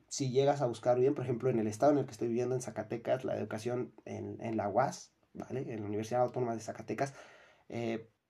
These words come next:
es muy barata a comparación de otras universidades. Entonces, uno, pues ya se puede dar ese lujo de tener una, una, un aprendizaje, una enseñanza, una escolaridad, eh, superior.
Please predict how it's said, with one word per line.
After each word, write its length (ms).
es 180
muy 300
barata 480
a 80
comparación 440
de 60
otras 200
universidades. 600
Entonces, 360
uno, 240
pues 160
ya 140
se 120
puede 280
dar 160
ese 180
lujo 220
de 80
tener 260
una, 300
una, 640
un 300
aprendizaje, 680
una 80
enseñanza, 640
una 200
escolaridad, 600
eh, 240
superior. 480